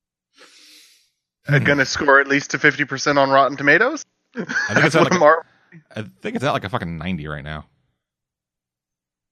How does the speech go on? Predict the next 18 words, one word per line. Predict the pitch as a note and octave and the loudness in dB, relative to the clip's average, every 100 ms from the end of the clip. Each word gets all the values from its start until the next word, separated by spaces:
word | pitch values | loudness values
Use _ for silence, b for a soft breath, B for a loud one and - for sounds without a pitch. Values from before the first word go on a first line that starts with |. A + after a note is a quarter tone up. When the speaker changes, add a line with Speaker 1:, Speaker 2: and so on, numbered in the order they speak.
| _ _ _ _ _ _ _ _ _ _ _ _ _ _ _ _ _ _ _ _ - | _ _ _ _ _ _ _ _ _ _ _ _ _ _ _ _ _ _ _ _ -20
Speaker 2:
Let | G#2 | -8
me | B2 | -6
double | A2 | -6
check. | F#2+ - E2+ - - - - _ _ _ - - - | -8 -6 -6 -6 -14 -20 -20 _ _ _ -12 -10 -2
Speaker 1:
The | D3+ A#3+ | 2 2
worst | F#3+ B3+ D#4 - | 4 4 4 2
Marvel | E3+ E3+ D3+ C#3+ | 4 6 6 4
movies | B2 A2+ G#2 F#2 - - - _ | 2 2 2 0 -4 -10 -12 _
still | - F3 E3 | 4 4 4
do | D3+ D3+ | 4 6
well | C3+ C3+ B2+ | 6 6 6
enough | A#2 G#2 G2+ - | 6 4 2 4
that | G#2+ G2+ | 6 6
I'm | G2 G2 G2+ | 4 0 -2
gonna | G#2+ G2 | -2 -2
be | G2 | 0
like, | G2 G#2 | 2 0
"Eh, | - | 0